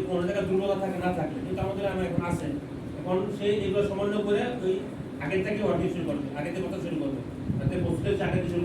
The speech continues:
আগে থেকে তাই সে কথা হয়ে যায় যে ইমুকের, ইমুক, ইমুক প্রার্থী, হাত পাকা ইমুক প্রার্থী, ইমুক নাম। কথা বুঝলেন না? এতে যদি নির্বাচন আসতে আসতে সামনে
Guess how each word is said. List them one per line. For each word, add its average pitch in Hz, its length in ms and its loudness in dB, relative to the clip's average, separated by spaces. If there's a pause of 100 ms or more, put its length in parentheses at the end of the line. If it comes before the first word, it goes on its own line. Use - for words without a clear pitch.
(100)
আগে 170 180 2
থেকে 185 160 2
তাই 160 140 -2
সে - 140 -4
কথা - 220 0
হয়ে 147 160 0
যায় 135 200 0
যে 156 60 0 (460)
ইমুকের, 185 380 6
ইমুক, 185 200 6 (160)
ইমুক 185 200 2
প্রার্থী, 175 240 -2
হাত 156 140 -4
পাকা 180 240 2
ইমুক 175 200 6
প্রার্থী, - 280 0
ইমুক 165 220 0
নাম। 156 120 0 (460)
কথা - 160 -4
বুঝলেন - 240 0
না? - 60 -2 (600)
এতে 143 200 -2
যদি 185 180 4
নির্বাচন 202 340 6
আসতে 185 160 -2
আসতে 185 200 0
সামনে 180 180 4